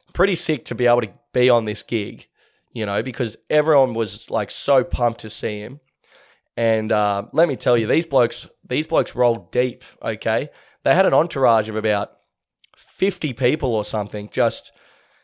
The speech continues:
just all coked up surfies and some of the hottest chicks you've ever seen. I mean, this was a real,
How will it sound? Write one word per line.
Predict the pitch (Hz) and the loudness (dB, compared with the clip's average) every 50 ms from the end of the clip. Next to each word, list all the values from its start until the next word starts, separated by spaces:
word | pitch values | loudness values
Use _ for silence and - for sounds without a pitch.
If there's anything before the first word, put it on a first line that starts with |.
| _ _ | _ _
just | - - 135 127 - | -4 -2 -2 2 4
all | 160 165 160 139 | 6 6 6 4
coked | - - - 156 151 156 - - | 2 0 2 4 4 4 2 0
up | 147 135 127 | 0 0 0
surfies | - - - 127 131 135 131 - 131 117 110 | 0 0 4 4 4 4 4 0 -4 -4 -4
and | 117 107 | -6 -4
some | - - 131 123 | -2 0 0 2
of | 123 | 2
the | 117 110 110 | 2 2 2
hottest | 117 127 123 117 - - | 2 2 2 0 -2 -4
chicks | - 135 117 - - - | -4 -4 -4 -4 -4 -6
you've | 120 107 113 | -4 -2 0
ever | 110 104 104 | 0 0 -2
seen. | - - 120 113 113 107 | -4 -4 -4 -4 -2 -2
I | 107 110 | -2 -2
mean, | 110 117 113 117 | -2 -2 -2 -2
this | 131 156 147 - - | -2 -4 -4 -4 -4
was | 131 120 110 | -4 -2 -2
a | 117 107 | -2 -2
real, | 104 117 123 120 117 113 107 107 104 | -2 -2 0 0 0 0 -2 -4 -8